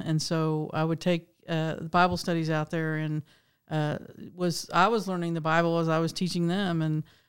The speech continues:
I mean, I had lots of questions that I couldn't answer, and, uh, you know, I was just like, "I don't know, but let's look it up together," or, <laughs> you know, "I'll find out next time I come." Um,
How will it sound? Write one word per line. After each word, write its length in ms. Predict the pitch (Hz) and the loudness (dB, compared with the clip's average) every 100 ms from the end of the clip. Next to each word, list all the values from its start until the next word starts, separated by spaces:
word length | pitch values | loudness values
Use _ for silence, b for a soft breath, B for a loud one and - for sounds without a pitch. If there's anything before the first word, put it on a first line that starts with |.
| b | b
I 60 | 165 | 2
mean, 140 | 175 | 4
I 40 | |
had 160 | 175 185 | 6 6
lots 240 | 165 190 | 6 4
of 80 | - | 0
questions 540 | - 190 - 180 170 156 | -4 -6 -2 0 0 0
that 160 | 165 | 0
I 60 | 160 | 0
couldn't 260 | 175 165 | -2 0
answer, 460 | 160 180 175 160 156 | 0 0 -2 -2 -2
and, 280 | 151 156 - - | -2 -2 -4 -6
uh, 360 | 160 151 151 - - 175 | -4 -4 -4 -8 -14 -6
you 140 | 170 | 0
know, 120 | 165 165 | 2 2
I 20 | |
was 100 | 170 | 2
just 100 | 170 | 0
like, 200 | 170 180 - | 0 -2 -2
"I 160 | 120 | 0
don't 100 | 147 | 2
know, 240 | 185 320 233 | 4 4 2
but 180 | 160 | 0
let's 240 | 160 160 - | 0 -2 -2
look 120 | 185 | 0
it 80 | 208 | 0
up 100 | 214 | 0
together," 320 | 233 254 240 | 0 0 4
or, 400 | 160 147 147 185 | 4 4 0 -4
<laughs> 300 | 190 185 - 254 | -8 -10 -10 -8
you 80 | 202 | 2
know, 60 | 196 | 6
"I'll 80 | |
find 260 | 202 214 208 | 6 4 2
out 160 | 220 214 | 0 0
next 200 | 240 - | -4 -4
time 180 | 185 | -4
I 60 | 160 | -4
come." 480 | 170 165 160 156 165 | -2 0 2 0 0
Um, 460 | 170 160 151 156 | -2 0 0 0